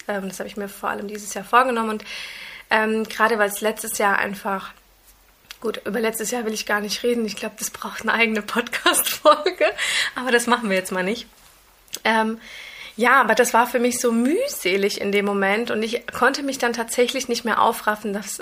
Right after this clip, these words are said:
das zu machen. Und ich lebe schon eigentlich sehr lange, aber manchmal verliert man das auch so ein bisschen aus den Augen, äh, wenn man so ein gewisses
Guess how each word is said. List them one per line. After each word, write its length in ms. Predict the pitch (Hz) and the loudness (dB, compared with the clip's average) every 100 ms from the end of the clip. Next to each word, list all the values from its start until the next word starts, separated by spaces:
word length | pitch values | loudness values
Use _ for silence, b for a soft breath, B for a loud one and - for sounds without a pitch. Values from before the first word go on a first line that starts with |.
| - | -4
das 200 | 208 - | -4 -4
zu 120 | 196 | -2
machen. 360 | 196 190 214 - B B B B - | -2 -4 -12 -12 B B B B -4
Und 180 | 214 | -4
ich 140 | - - | -2 0
lebe 240 | 254 285 | 0 2
schon 180 | 285 247 | 2 2
eigentlich 340 | - 240 220 | 2 0 0
sehr 160 | - 208 | 0 0
lange, 500 | 196 208 294 320 - | 2 2 4 4 4
aber 340 | 220 214 - - - _ _ _ _ - - - - | 4 4 2 -4 -20 _ _ _ _ -20 -18 -14 -6
manchmal 360 | 226 254 302 277 | 0 0 2 0
verliert 260 | 240 269 | 2 2
man 100 | 269 | 2
das 120 | 220 | 0
auch 100 | - | -2
so 100 | 220 | -2
ein 100 | 220 | -2
bisschen 240 | 208 262 262 | -2 -2 -2
aus 180 | 214 - | -4 -2
den 80 | |
Augen, 400 | - 233 285 311 320 330 - | 0 4 4 2 -4 -10 -2
äh, 240 | 262 262 254 | 2 2 2
wenn 120 | 226 | 0
man 120 | 208 | 0
so 80 | 190 | -2
ein 100 | 190 | -6
gewisses 480 | 175 190 196 196 | -4 -4 -4 -6